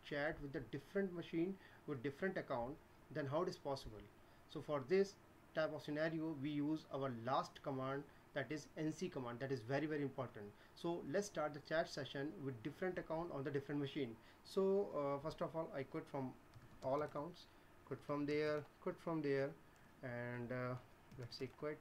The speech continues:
exist, exist. Okay, so this is my default condition. Um, so on the server side,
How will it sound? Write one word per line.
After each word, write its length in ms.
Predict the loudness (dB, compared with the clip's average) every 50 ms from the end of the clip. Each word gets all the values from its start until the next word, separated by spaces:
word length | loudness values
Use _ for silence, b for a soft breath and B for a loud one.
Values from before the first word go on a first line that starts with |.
| -6 -8
exist, 420 | -8 -6 -4 -4 -4 -4 -6 -12 -18 -16 -14 -14
exist. 340 | -12 -10 -10 -12 -12 -12 -8 -6 -4
Okay, 220 | -4 -4 -6 -8 -10 B B B B B B
so 60 | -4
this 120 | -4 -2
is 60 | 0 2
my 160 | 2 2 2
default 260 | 2 0 0 0 0
condition. 380 | 2 0 0 2 0 0 -2 -2 -4 B B B B B B -4
Um, 380 | -2 0 2 2 2 0 0 -2 B B B B B B -20 -20 -20 -20 -20 -20 -20 -20 -20 -20 -20 -18 -14 -12 -8
so 140 | -4 0 0
on 100 | 0 0
the 80 | 0
server 300 | 0 -2 0 2 2 0
side, 240 | 2 2 2 0